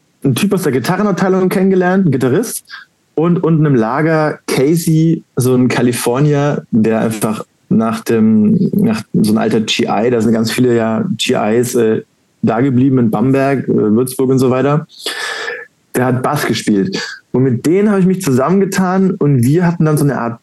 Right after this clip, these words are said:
Band gemacht, so eine Thomann-Band. Und wir haben wirklich dreimal die Woche geprobt. Ähm, und das war überhaupt nicht Hardcore oder Punk,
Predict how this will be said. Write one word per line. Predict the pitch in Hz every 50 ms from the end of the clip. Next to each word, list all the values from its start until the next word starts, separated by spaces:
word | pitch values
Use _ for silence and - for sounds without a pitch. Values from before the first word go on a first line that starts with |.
| _ _
Band | 113 110 131 180 208 214
gemacht, | 190 180 175 180 185 220 214 - - - - _ _ _ _ _ _ _ _ -
so | - 127
eine | 127 120 117 110 - - - _ _ _
Thomann-Band. | - - - 123 127 151 160 165 160 156 156 156 165 170 185 180 - - - - -
Und | - 123
wir | 123 123
haben | 139 147 143
wirklich | 147 170 170 185 190 190 190 -
dreimal | - 127 117 101 120 156 190 190 185 180 180 170
die | 160 131
Woche | 127 151 156 175 160
geprobt. | 131 117 110 - - - 113 117 123 185 185 - - - _ _ _ - - - - - - - _ _ _ _ _ _ _ _ _ _ _ -
Ähm, | 131 120 113 113 120 120 123 123 123 123 120 - - - _ _ _ _ _ _ _ _ -
und | 143 139 139 135 127 117 123 -
das | 123 104 117
war | 127 135 139
überhaupt | 131 107 - - 180 220 214 -
nicht | 139 110 - -
Hardcore | 107 101 107 113 - - 117 117
oder | 107 101 101
Punk, | - - - 101 101 101 95